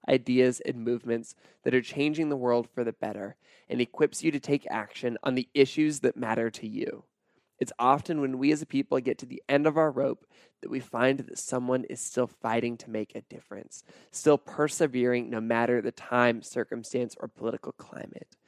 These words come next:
Those are the stories we share in the newspaper. Issue five is dedicated to telling the stories of the people, ideas, and movements that have not given up on making a difference in the world.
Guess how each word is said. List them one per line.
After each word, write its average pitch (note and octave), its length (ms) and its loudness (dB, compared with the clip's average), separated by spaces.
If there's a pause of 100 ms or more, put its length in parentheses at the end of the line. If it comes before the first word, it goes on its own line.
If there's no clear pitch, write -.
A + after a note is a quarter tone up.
(360)
Those C3 340 6
are C3+ 160 -2
the C3 80 -4
stories A#2 460 -2
we A#2+ 120 -6
share G#2+ 360 -6
in A2 160 -12
the - 40 -16
newspaper. - 760 -16 (360)
Issue C#3+ 320 4
five A#2+ 460 4 (300)
is B2 220 0
dedicated B2+ 600 4
to A#2 120 -6
telling A#2+ 300 -4
the A#2 60 -8
stories A#2+ 380 -2
of A#2+ 140 -12
the A#2 80 -8
people, C3+ 520 -4
ideas, A#2 640 -2 (280)
and A2 180 -6
movements A#2 560 -2
that B2 120 -6
have A2+ 120 -10
not A2+ 360 -4 (100)
given A2 420 -8
up A2 280 -8 (120)
on A#2+ 160 -10
making A2 400 -6
a A2+ 80 -6
difference A2 480 -10
in G#2+ 80 -14
the A#2 160 -10
world. - 240 -12